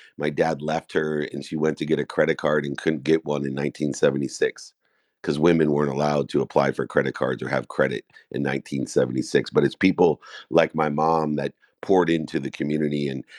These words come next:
helped to facilitate empowering women, not just with a worthiness, but too with financial capability to support their children. How is it that my mom's eighty years old and has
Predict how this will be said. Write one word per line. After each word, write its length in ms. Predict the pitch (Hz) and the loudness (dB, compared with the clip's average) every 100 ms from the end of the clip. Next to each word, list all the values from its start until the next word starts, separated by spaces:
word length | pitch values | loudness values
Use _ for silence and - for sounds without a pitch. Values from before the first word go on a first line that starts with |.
| - | -6
helped 320 | - 80 - | 2 2 0
to 80 | 82 | -6
facilitate 720 | 78 73 80 76 73 78 73 | -6 0 2 2 2 0 0
empowering 600 | 69 - 73 78 76 69 | -2 -2 0 2 2 0
women, 380 | 76 80 78 71 - - - | 0 0 0 -2 -10 -14 0
not 260 | 104 117 | 2 2
just 440 | - 98 90 - - _ _ - | 2 0 0 -8 -20 _ _ -4
with 240 | 82 82 | -2 -2
a 140 | 69 76 | -2 -4
worthiness, 800 | 73 78 104 92 80 67 65 - | 2 4 4 4 0 -4 -10 -8
but 200 | - 78 - | -4 -4 -4
too 440 | - 98 87 76 - _ _ | 0 2 2 -2 -8 _ _
with 200 | 78 78 | 2 2
financial 440 | 82 80 85 85 69 | 4 4 4 2 -2
capability 720 | 82 73 71 78 78 73 69 | -2 0 0 2 2 0 -4
to 280 | - 76 67 | -4 -6 -6
support 680 | - - - 92 92 67 - _ _ _ | -6 -6 -2 2 2 2 -6 _ _ _
their 260 | - 73 71 | -2 2 2
children. 640 | - 90 87 64 58 - _ _ _ _ _ _ _ _ _ _ - | 0 2 2 0 -10 -14 _ _ _ _ _ _ _ _ _ _ -12
How 240 | - - - | -2 2 4
is 100 | 113 | 4
it 120 | 92 | 4
that 160 | 90 78 | 4 6
my 180 | 87 | 6
mom's 320 | 87 82 78 78 | 6 6 6 6
eighty 160 | 76 | 6
years 200 | 73 71 | 6 6
old 260 | 78 76 71 | 6 6 4
and 100 | 69 | 2
has 240 | 76 65 | 0 -2